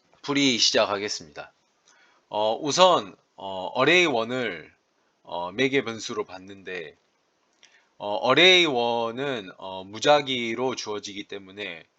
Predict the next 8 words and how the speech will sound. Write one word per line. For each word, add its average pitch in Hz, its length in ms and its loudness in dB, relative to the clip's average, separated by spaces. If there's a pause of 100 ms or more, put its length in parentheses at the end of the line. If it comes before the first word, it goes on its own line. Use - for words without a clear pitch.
(280)
어, 90 300 -10
우선 127 340 -2
오름차순 139 1080 -6 (100)
정렬부터, 117 1080 -4 (640)
어, 92 220 -8
해서 120 480 0
어레이 120 500 0
투에 127 640 -2